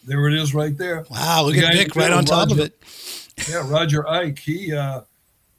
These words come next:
Speaker 1: he, he had a motorcycle back when the band was together. We were on Black Canyon Highway, uh, in Phoenix, and he gave me a ride one time, uh, when he, when he got the bike. He ended up being a Green Beret in Vietnam.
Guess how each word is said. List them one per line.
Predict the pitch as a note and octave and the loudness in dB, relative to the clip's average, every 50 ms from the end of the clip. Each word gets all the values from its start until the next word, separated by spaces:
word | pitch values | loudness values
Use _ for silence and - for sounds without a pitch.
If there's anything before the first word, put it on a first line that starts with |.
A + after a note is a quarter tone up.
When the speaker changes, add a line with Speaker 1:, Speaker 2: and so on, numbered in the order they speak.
| _ | _
Speaker 1:
he, | _ B2+ C#3+ F3+ F#3 F#3 F#3 E3+ - - | _ -6 -4 -2 -2 -2 -4 -6 -10 -12
he | D#3+ F3+ | -8 -4
had | G#3 G3+ F3 | -2 -2 0
a | E3+ | 0
motorcycle | D#3+ E3 F3 F3 F3 D3+ C#3+ E3 D#3 D3 D3 C#3+ | 0 0 0 0 0 -2 -2 -4 -6 -4 -4 -2
back | C#3+ D3+ D#3 D3+ D3 | -2 -2 -2 -4 -4
when | C#3+ | -4
the | C#3+ C3+ | -2 -2
band | D3+ D#3+ E3+ F3 | -2 -4 -4 -4
was | E3+ D3 C3 | -4 -4 -4
together. | C#3 C3+ C#3 C#3 C3+ C3+ C#3 C#3 C3 | -4 -4 -4 -4 -4 -4 -4 -4 -4
We | C#3 D3 | -6 -6
were | D3+ | -6
on | D3+ D3 C#3+ | -4 -4 -4
Black | C3+ D#3 D#3 D#3 C#3+ | -4 -4 -6 -6 -6
Canyon | - E3 D#3 D#3 D3+ C#3+ C3 | -6 -4 -4 -2 -2 -2 0
Highway, | C3 D3+ D#3+ D#3 D3+ D3 C#3 C#3 C3+ C3 - _ _ _ _ _ _ _ _ _ _ _ | 0 0 -2 -2 -2 -2 -2 -2 -4 -6 -12 _ _ _ _ _ _ _ _ _ _ _
uh, | - B2+ B2+ C3 C3 B2+ C3 C3+ C#3+ C#3+ - - _ _ _ - | -14 -12 -10 -10 -8 -8 -8 -8 -8 -10 -12 -16 _ _ _ -10
in | - D3+ D3+ C#3+ C#3 | -6 -2 0 0 0
Phoenix, | C#3+ - F3+ F#3+ G3 F#3+ E3 D#3 D3 C#3+ - - - - | -2 -2 -2 -2 -2 -2 -2 -4 -4 -4 -6 -6 -8 -6
and | D#3 D3 | -4 -2
he | D3+ F3 | -2 0
gave | E3 E3 E3 | 0 0 0
me | D#3+ D#3 | -2 -2
a | D3+ C#3+ | -2 -2
ride | D3 D#3+ F3 F#3 F#3 E3 | -2 -2 -2 -2 -2 -2
one | D3+ C#3+ C#3+ C#3 | 0 0 0 0
time, | C#3 C3+ C#3 C#3 C#3+ D3 D3 D3+ C#3+ _ _ _ _ _ _ _ _ _ - | 0 0 -2 -2 -2 -2 -4 -4 -6 _ _ _ _ _ _ _ _ _ -14
uh, | C#3 C#3 C#3 | -8 -4 -2
when | D3 D3+ | -2 0
he, | D3+ D3 C#3+ - D3+ C#3+ C#3 - - - | 0 -2 -4 -4 -6 -6 -6 -8 -10 -14
when | D#3 D#3 | -12 -8
he | D3+ | -6
got | D3+ E3 D#3+ D#3 D3 | -4 -4 -4 -4 -4
the | D3 | -4
bike. | C3+ E3+ E3 E3 D3+ C#3+ | -2 -2 0 -2 -2 -2
He | D#3 F#3+ | -2 0
ended | A3 G3+ F#3 | 0 2 2
up | F#3+ F3+ D#3+ D#3 | 0 0 2 4
being | F3 F3 E3 D3+ | 4 4 2 0
a | C#3+ | -2
Green | C#3 C3+ D#3 D#3+ D#3+ D#3 | -2 -2 -2 -2 -2 0
Beret | C#3 C#3 C#3 C#3 C#3+ D3 C#3+ B2 A2 - _ _ _ - | 0 0 0 0 0 -2 -2 -4 -6 -12 _ _ _ -14
in | C3+ B2 | -14 -10
Vietnam. | C3 C#3 C3 C3 B2+ C3+ C#3 C3 A2+ | -10 -8 -10 -10 -10 -12 -14 -14 -14